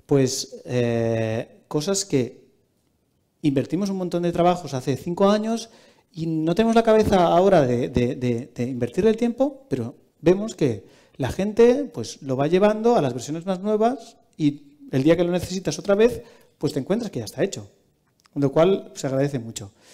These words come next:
El, por tanto, muy ligado al soporte a largo plazo, eh, por el tamaño y la diversidad de la comunidad. Y para clientes, pues, ¿qué, el, el,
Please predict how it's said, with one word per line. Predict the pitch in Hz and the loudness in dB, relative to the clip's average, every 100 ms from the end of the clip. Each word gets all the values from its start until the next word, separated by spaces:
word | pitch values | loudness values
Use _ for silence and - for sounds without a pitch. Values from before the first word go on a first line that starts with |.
| - - - _ _ _ _ | -20 -20 -20 _ _ _ _
El, | - 151 147 135 | 4 6 8 6
por | 160 | 2
tanto, | 156 190 156 | 4 4 2
muy | 139 151 | 2 2
ligado | 165 185 170 | 6 6 6
al | 135 | 2
soporte | - 127 156 | 0 -2 2
a | 160 | 2
largo | 156 156 | 4 2
plazo, | 156 202 - 226 226 247 - - | 6 6 6 6 4 2 -4 0
eh, | 131 131 127 | 6 6 6
por | 127 - 131 | 2 0 0
el | 123 | 0
tamaño | 123 135 160 160 156 147 | -2 0 0 2 2 2
y | 156 | 0
la | 127 123 | 0 0
diversidad | 123 123 131 131 | 0 -4 -2 -2
de | |
la | 139 | -2
comunidad. | 135 143 175 196 - - - - _ _ - | -2 2 2 2 -4 -18 -20 -20 _ _ -4
Y | 170 175 165 160 - | 0 0 0 -4 0
para | 160 160 | 0 2
clientes, | 180 220 214 226 226 - | 4 4 6 4 4 2
pues, | 156 135 | 0 0
¿qué, | - 180 - - | 0 0 0 -6
el, | 151 143 | -4 -2
el, | - 135 135 | -2 -2 -4